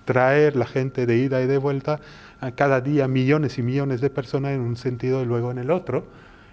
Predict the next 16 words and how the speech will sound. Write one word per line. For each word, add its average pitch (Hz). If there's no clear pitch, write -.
Esto 139
todavía 117
es -
Tokio, 175
eso 151
peor 123
en 104
Shanghái. 135
Yo 107
tuve 123
la 110
experiencia 120
de, 101
de 104
vivir 107
allí 117